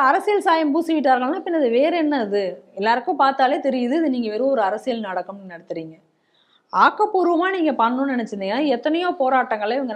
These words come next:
நடத்துறேன் அப்படின்னு சொல்லிட்டு போயிட்டு டோல்கேட்டை உடைக்கிறது, அதுக்கப்புறம் போலீஸ் எங்கேயாவது ஒரு ஆர்ப்பாட்டம் நடத்தி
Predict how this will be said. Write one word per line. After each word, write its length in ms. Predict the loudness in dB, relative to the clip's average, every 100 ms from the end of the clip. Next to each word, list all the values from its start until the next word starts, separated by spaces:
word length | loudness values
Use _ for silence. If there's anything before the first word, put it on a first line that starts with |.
| -4
நடத்துறேன் 340 | -4 -2 -4
அப்படின்னு 300 | -4 -4 -6
சொல்லிட்டு 260 | -6 -8 -8
போயிட்டு 320 | -8 -8 -6 -6 -8 _ _ _
டோல்கேட்டை 440 | 0 2 2 0 0
உடைக்கிறது, 500 | 0 -2 -4 -4 -4 -4 -8 _ _ _ _ -20 _ _ _ _ _ -4
அதுக்கப்புறம் 520 | -2 0 0 0 2 0 0 -2 2
போலீஸ் 320 | 2 2 -2 -2
எங்கேயாவது 280 | 0 2 2
ஒரு 80 | 4
ஆர்ப்பாட்டம் 380 | 2 4 2 2
நடத்தி 200 | -4 -4